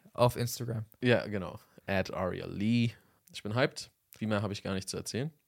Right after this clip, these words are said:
Speaker 2: Vielleicht erzählt dann mein Song für mich.
Speaker 1: Ja, würde ich, würd ich auch denken. Ist, äh, der Move, kein Musikvideo zu machen, einfach weil, also ist es wirklich wegen den Augen oder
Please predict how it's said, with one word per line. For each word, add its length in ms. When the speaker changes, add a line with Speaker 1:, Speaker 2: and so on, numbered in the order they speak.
Speaker 2:
Vielleicht 320
erzählt 320
dann 120
mein 140
Song 240
für 140
mich. 320
Speaker 1:
Ja, 320
würde 140
ich, 40
würd 100
ich 60
auch 80
denken. 240
Ist, 260
äh, 260
der 200
Move, 340
kein 500
Musikvideo 460
zu 140
machen, 460
einfach 420
weil, 640
also 160
ist 60
es 60
wirklich 240
wegen 140
den 120
Augen 280
oder 280